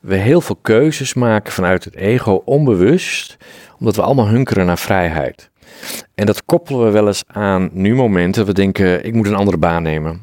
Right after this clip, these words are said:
of ik moet mijn relatie beëindigen." Terwijl de, de kaart Freedom zegt eigenlijk: Freedom is a state of mind, is een staat van zijn, heeft niets met werk of relatie te maken.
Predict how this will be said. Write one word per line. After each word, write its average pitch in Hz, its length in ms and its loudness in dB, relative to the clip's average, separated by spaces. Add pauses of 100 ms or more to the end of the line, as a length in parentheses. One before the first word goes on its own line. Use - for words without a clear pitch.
(100)
of 85 140 -10
ik 92 80 -8
moet 90 300 -4
mijn 90 160 -2
relatie 90 440 0
beëindigen." 78 580 -8 (520)
Terwijl 95 400 0
de, 98 100 -2
de - 200 -8
kaart 107 340 -2
Freedom 120 420 -4
zegt - 260 -6
eigenlijk: 85 300 -10
Freedom 107 340 0
is 92 180 -8
a 92 40 -12
state 90 380 0
of 76 120 -6
mind, 76 420 -2
is 76 120 -8
een - 60 -18
staat - 500 -2
van 76 200 -8
zijn, 80 280 -2
heeft 80 240 -4
niets 98 320 0
met 78 200 -4
werk 82 320 0
of - 140 -12
relatie 78 460 -2
te - 100 -16
maken. 73 460 -16